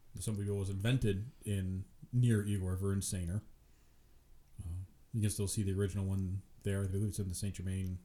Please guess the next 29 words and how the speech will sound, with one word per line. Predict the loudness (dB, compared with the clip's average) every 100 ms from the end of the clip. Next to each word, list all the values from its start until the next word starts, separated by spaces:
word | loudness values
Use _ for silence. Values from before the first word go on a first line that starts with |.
| -16 -20 -20 -16 -8
Hall | -8
of |
Fame | -4 -4 -2
or | -2
at, | -4 -4
uh, | -4 -4 -6 -8 -20 -20 -20 -20 -20 -18 -18 -20 -20 -20 -20 -20 -14
like, | -12 -6
Auburn | 2 4 4
Equipment | 2 -4 -4
or | -4
something | -6 -6 -8
like | -4
that | -4 -2
has | -2
the | -2
original, | -2 -2 -2 -4 -6 -12 -20 -20 -20 -20 -20 -20 -12
uh, | -8 -6
snow | -2 0
toboggan | 0 -2 -2 -2 -2 -6 -6 -6
on | -4
it. | -6 -8 -20 -20 -20 -20 -20 -20 -20 -20 -20 -20 -20 -18 -10
Uh, | -6
so | -2
that | -2
gives | -2
you |
kind | -2 -4
of | -4
how, | -4 -4